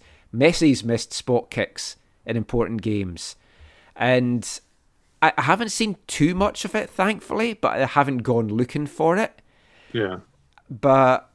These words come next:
Speaker 2: Um,
Speaker 1: that, I
Speaker 2: you,
Speaker 1: ju-,
Speaker 2: you
Speaker 1: I
Speaker 2: were
Speaker 1: just
Speaker 2: say-,
Speaker 1: worry for them.
Speaker 2: you were thinking about it afterwards. I was thinking about as they were kicking it.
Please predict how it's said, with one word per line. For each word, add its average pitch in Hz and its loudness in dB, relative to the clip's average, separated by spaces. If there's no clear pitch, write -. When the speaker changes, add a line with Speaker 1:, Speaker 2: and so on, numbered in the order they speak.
Speaker 2:
Um, 143 2
Speaker 1:
that, - -2
I - 6
Speaker 2:
you, 196 10
Speaker 1:
ju-, 185 8
Speaker 2:
you 160 2
Speaker 1:
I 190 10
Speaker 2:
were 190 12
Speaker 1:
just 156 4
Speaker 2:
say-, 190 6
Speaker 1:
worry 113 -2
for - -12
them. 76 -12
Speaker 2:
you 160 8
were 185 10
thinking 180 6
about 143 8
it 113 2
afterwards. 156 0
I 131 2
was 143 6
thinking 139 2
about 117 -2
as 113 0
they 107 -2
were 92 -6
kicking 95 -12
it. 90 -16